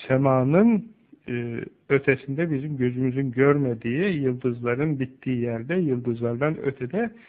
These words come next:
altı kat daha sema var. Birinci sema yıldızlarla donatılmış. Ondan sonrakiler onu kuşatan semalar.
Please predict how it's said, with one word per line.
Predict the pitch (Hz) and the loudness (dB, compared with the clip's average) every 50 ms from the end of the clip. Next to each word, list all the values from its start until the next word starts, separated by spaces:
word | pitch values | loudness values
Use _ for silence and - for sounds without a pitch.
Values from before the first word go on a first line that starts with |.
| - - - _ _ _ | -20 -20 -20 _ _ _
altı | - 127 131 127 - 156 | -2 -2 0 0 -4 0
kat | - 170 165 - - | 0 0 0 2 -4
daha | 139 131 139 143 135 | -2 -2 0 -2 -4
sema | - - 123 123 131 135 139 123 | -4 -4 -2 0 2 2 2 4
var. | 135 165 185 170 147 135 | 6 4 4 4 2 -4
Birinci | 135 135 135 131 131 147 139 | -2 -2 -2 -4 -4 -6 -6
sema | - - 135 127 127 127 127 | -4 -4 -2 -2 -2 -2 -2
yıldızlarla | 123 127 127 120 120 123 123 123 127 123 120 117 120 117 117 | -2 -2 -2 -2 -2 -4 -4 -2 -2 -2 -2 -2 -4 -4 -4
donatılmış. | 123 120 120 117 113 - 127 123 143 208 196 - | -4 -4 -4 -6 -6 -8 -8 -6 -4 -4 -4 -4
Ondan | 147 143 135 131 135 139 | -4 -6 -4 -2 -4 -4
sonrakiler | 139 - - 123 123 120 _ - 143 170 202 220 - - - - - - _ _ _ - | -4 -4 -6 -8 -8 -8 _ -2 0 0 0 0 -4 -14 -20 -20 -20 -20 _ _ _ -6
onu | - 127 135 147 143 | -2 0 0 0 -2
kuşatan | - 127 - - 123 113 - 131 131 | -4 -8 -4 -4 -6 -4 -4 -6 -6
semalar. | 123 - - 123 120 123 120 120 135 170 208 | -6 -6 -8 -8 -6 -6 -6 -4 -2 -2 -2